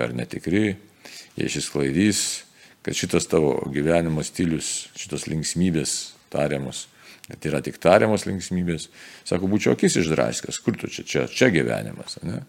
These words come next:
Ir staiga ateina kažkas pasidaro, kad pamatai kitaip pasaulį. Tas kažkas tai įvairiai gali būti, kiti per didžiausias kančias pas-, patiria pasikeitimą, širdies pasikeitimą, proto pasikeitimą. Bet reik suprasti tą struktūrą,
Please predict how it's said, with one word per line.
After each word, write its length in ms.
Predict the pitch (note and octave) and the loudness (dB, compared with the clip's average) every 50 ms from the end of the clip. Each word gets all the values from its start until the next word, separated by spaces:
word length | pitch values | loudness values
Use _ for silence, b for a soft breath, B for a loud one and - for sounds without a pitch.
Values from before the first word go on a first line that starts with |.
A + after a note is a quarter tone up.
| - - | -14 -14
Ir 80 | F2 - | -12 -8
staiga 240 | - G2 G2 A2 G2+ - | -6 -2 2 2 2 4
ateina 240 | G#2 G2 F#2+ F#2 F2+ | 4 2 2 2 -2
kažkas 320 | D#2+ D2 - - D#2+ - | -4 -6 -6 -6 -6 -6
pasidaro, 600 | - - - - B1+ B1 C2 C#2 C#2+ D2+ D2+ D2 B B B B B B B B B - | -4 -4 -6 -4 -4 0 2 2 2 2 0 -2 B B B B B B B B B -16
kad 100 | - - | -14 -4
pamatai 560 | - D#2 D#2 D2 C2+ - C#2+ D2 C#2+ C2+ - - - | -2 -2 0 0 0 0 0 0 0 -2 -4 -12 -6
kitaip 400 | - D2+ - D2 C#2+ C2+ - - - | -6 -4 0 0 -2 -2 -2 -6 -6
pasaulį. 480 | - E2 - - A#1+ - - - - - _ B B B B B B B B B B B B | -4 -4 -2 -2 -2 -2 -4 -8 -12 -14 _ B B B B B B B B B B B B
Tas 140 | - E2+ - | -2 -2 2
kažkas 380 | - E2+ - - - A2 - - | 2 0 0 4 4 4 4 4
tai 140 | - F#2 E2+ | 4 6 6
įvairiai 340 | D#2+ D2 D2+ G2 D#3+ F#3 D3 | 6 6 6 6 6 8 8
gali 220 | G#2 C#2 A#1+ A#1+ A1+ | 8 6 6 4 -2
būti, 300 | - - - A1+ A1+ - | -4 -8 -8 -8 -10 -8
kiti 300 | - C2 - - D#2 C#2+ | -8 -8 -4 -2 -4 -2
per 220 | C2 - B1 B1+ C2+ | -2 -4 -6 -6 -4
didžiausias 460 | C2 C2+ D2+ E2+ E2 D#2 D#2+ D#2+ - - | -4 0 2 2 2 4 2 -2 -4 -2
kančias 680 | - E2+ F#2 - - D3 A#2+ - - - - - - - - | -2 -2 0 4 4 4 4 4 2 -2 -4 -6 -10 -14 -16
pas-, 160 | - - - - - - | -16 -16 -16 -12 -4 -4
patiria 380 | C#2 C#2 C2+ B1+ B1+ B1+ B1 A#1 - - _ _ | -4 -2 -2 -4 -4 -4 -4 -6 -10 -16 _ _
pasikeitimą, 720 | - B1+ - - C2+ - C#2 B1+ B1+ - F2 F2+ E2+ D#2 D2 | -8 -6 -6 -6 -4 -2 -4 -4 -2 -2 -2 -2 0 -2 -2
širdies 400 | - - A#1+ A#1 C#2 D#2+ D#2+ - - | -4 -6 -8 -4 -2 -2 -2 -2 -4
pasikeitimą, 800 | - - - - - - - - - - - A1 B1 A#1+ G#1 - _ b b b b b - | -8 -8 -8 -8 -10 -10 -10 -10 -10 -10 -10 -8 -8 -8 -10 -12 _ b b b b b -4
proto 320 | - D#2 D2+ C#2+ - - | -2 0 0 0 -2 -8
pasikeitimą. 840 | - - - - - A#1+ - - A#1+ A#1 A1+ - - A1+ A1+ G1+ - B1+ | -8 -6 -10 -8 -8 -10 -8 -6 -6 -6 -6 -8 -8 -8 -8 -10 -10 -6
Bet 300 | C2 D2 C#2 - - - - | -4 -4 -6 -6 -10 -10 -2
reik 160 | D#2+ D#2+ - - | -2 0 0 0
suprasti 320 | E2 - F#2+ F2+ E2 D#2 | -4 2 2 2 2 2
tą 160 | - - F2 - | 0 0 0 0
struktūrą, 560 | - - - D#2 - - - E2 - F2 | 0 -6 -6 -8 -6 0 2 4 4 4